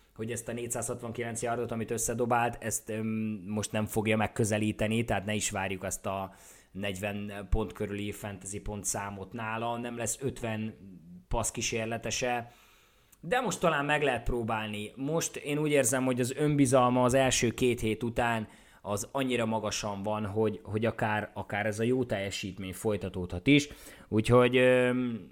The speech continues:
úgyhogy nyugodtan stasheljük, meg, meg hogyha akarunk egy kis fűszer belevinni a hétvégébe, akkor Tuát dobjuk be. Running back front, na ez már azért komolyabb, ugye, ö, Mostert volt azért már szépen használva, és azért ő megmutatta, hogy, ö,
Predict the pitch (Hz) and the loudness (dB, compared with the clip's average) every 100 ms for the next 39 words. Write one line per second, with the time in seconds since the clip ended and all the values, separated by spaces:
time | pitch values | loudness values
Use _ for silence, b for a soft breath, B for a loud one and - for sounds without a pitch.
0 | 71 80 113 135 139 151 135 120 - 120 | -18 -10 -4 -2 0 -2 -2 -2 -2 -2
1 | 113 - 113 120 120 113 110 98 101 107 | -2 -2 0 0 0 -2 -4 -4 -6 -6
2 | 107 117 120 113 107 107 - - 127 120 | -4 -4 -4 -4 -4 -6 -6 -6 -4 -4
3 | 110 113 107 107 104 113 107 104 101 104 | -2 -2 -2 0 0 2 0 0 -2 -2
4 | 107 120 104 95 131 156 175 165 175 165 | 0 0 2 4 4 6 4 8 8 8
5 | B B B B B B 127 170 196 180 | B B B B B B 4 4 4 2
6 | 165 - 160 147 131 160 170 143 143 135 | 0 0 -4 -4 -2 -2 0 -2 -2 -2
7 | 135 147 143 180 170 139 110 110 113 113 | -2 -2 0 0 0 0 -2 -2 -6 -4
8 | 110 110 107 98 110 110 131 147 143 156 | -2 -4 -8 -10 -8 -6 -2 -2 -4 -4
9 | 135 120 139 139 123 123 123 117 117 - | -4 -4 -2 0 -2 -4 -4 -4 -8 -6
10 | 127 123 117 113 117 131 117 120 120 110 | -6 -6 -6 -6 -8 -8 -8 -6 -4 -4
11 | 113 113 117 120 123 113 113 110 - 113 | -4 -4 -4 -4 -4 -4 -4 -6 -4 -4
12 | 110 110 113 | -4 -4 -2